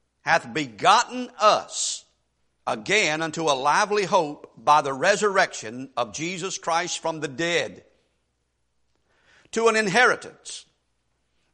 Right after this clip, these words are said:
incorruptible and undefiled, and that fadeth not away, reserved in heaven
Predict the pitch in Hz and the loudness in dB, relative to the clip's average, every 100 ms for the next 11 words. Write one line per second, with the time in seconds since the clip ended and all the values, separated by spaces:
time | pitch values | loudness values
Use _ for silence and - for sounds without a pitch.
0 | _ 160 220 262 294 277 196 - 117 127 | _ -2 -2 0 -2 4 4 2 -8 -8
1 | 170 _ _ _ _ _ _ _ _ _ | -10 _ _ _ _ _ _ _ _ _
2 | _ _ 139 156 - 254 277 277 - 190 | _ _ -8 -4 6 6 8 2 4 2
3 | 127 101 120 160 _ _ _ _ _ _ | 2 -2 -6 -10 _ _ _ _ _ _
4 | _ _ 202 196 190 - 202 214 214 190 | _ _ 2 4 2 2 0 2 -2 2
5 | 180 170 190 160 85 - _ _ _ _ | 2 2 0 -4 -8 -16 _ _ _ _
6 | _ _ _ _ _ _ 151 185 143 202 | _ _ _ _ _ _ -2 -2 2 4
7 | 214 254 269 - _ _ _ _ 254 202 | 6 6 2 -10 _ _ _ _ -2 4
8 | 208 139 156 180 | 4 4 -2 -6